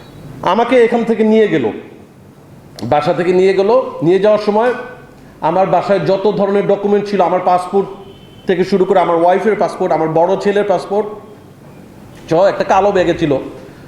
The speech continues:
সমস্ত আমার অফিসিয়াল ডকুমেন্ট, even আমার ট্যাক্সের যত কাগজপত্র থেকে শুরু করে আমার যা যা কিছু প্রয়োজনীয়, আমি একটা কালো ব্যাগে সবসময় রাখতাম।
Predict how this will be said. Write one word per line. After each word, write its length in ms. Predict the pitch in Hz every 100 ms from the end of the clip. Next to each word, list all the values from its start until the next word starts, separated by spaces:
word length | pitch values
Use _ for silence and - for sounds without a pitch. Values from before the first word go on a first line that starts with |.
| -
সমস্ত 380 | - 208 240 247
আমার 140 | 220 202
অফিসিয়াল 400 | 180 196 196 196
ডকুমেন্ট, 460 | 185 190 196 190 190 - - - - -
even 220 | 170 190
আমার 180 | 185 180 160
ট্যাক্সের 500 | 185 185 - 202 170
যত 180 | 185
কাগজপত্র 680 | 196 180 175 190 190 190 202
থেকে 220 | 202 185
শুরু 260 | 190 208 202
করে 260 | 202 202 190 - - - -
আমার 360 | 180 208 277 226
যা 140 | 233
যা 120 | 226
কিছু 280 | 226 220 220 214
প্রয়োজনীয়, 520 | 208 196 180 180 151 110 - - -
আমি 280 | 156 165 214
একটা 600 | 208 - 226 226 247 - - -
কালো 240 | 196 202
ব্যাগে 260 | 185 190 202
সবসময় 440 | 208 202 208 220
রাখতাম। 500 | 202 190 - 254 269